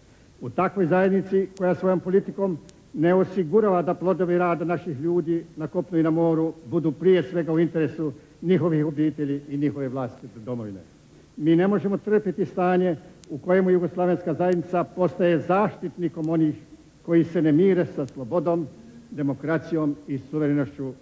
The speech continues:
Republike Hrvatske. Proglašujući samostalnost Hrvatske, mi činimo isto ono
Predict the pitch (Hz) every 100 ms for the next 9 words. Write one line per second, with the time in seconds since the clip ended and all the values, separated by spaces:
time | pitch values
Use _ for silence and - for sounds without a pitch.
0 | - - - 127 139 120 117 113 113 104
1 | 87 - - - _ _ _ _ - -
2 | - _ - - - _ _ _ 156 151
3 | 196 226 214 190 - 151 180 151 180 170
4 | 165 - 147 131 - - 90 - _ -
5 | 175 196 202 208 208 208 214 - 208 208
6 | 202 180